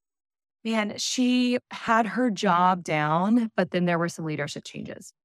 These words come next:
And leadership changes meant there were some changes in the workspace.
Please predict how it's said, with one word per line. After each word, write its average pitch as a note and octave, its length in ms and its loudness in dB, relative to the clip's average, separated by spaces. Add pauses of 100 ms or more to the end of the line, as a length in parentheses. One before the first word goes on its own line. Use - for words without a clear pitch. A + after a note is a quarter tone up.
(260)
And F#3 500 0
leadership C4 360 0
changes A3 340 0
meant F#3+ 340 0
there G#3+ 160 0
were D4+ 100 2
some E4+ 220 -2
changes D4+ 640 0
in C#4 240 4
the D4+ 60 2
workspace. C4+ 560 -4